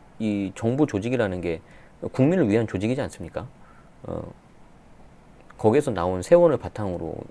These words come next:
유지가 되니까. 근데 약간 좀 주객이 전도된 듯한 느낌이 가끔은 좀 들기도 합니다. 어, 그렇기 때문에 좀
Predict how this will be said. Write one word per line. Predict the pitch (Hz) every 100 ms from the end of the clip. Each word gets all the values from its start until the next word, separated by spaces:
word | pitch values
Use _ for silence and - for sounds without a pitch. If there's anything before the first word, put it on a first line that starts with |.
| 113
유지가 | 110 113 90
되니까. | 85 85 - 80 127 - - - - - - - - -
근데 | 196
약간 | - 143
좀 | 127 117 113 - - -
주객이 | - 120 135 127
전도된 | 107 135 123
듯한 | 98 - 95
느낌이 | 95 - 104 90 90
가끔은 | 104 - 110 98
좀 | 95 87
들기도 | - 110 120 95
합니다. | 107 98 78 151 - - - - -
어, | 85 80
그렇기 | 104 104
때문에 | 101 92 85
좀 | 95 87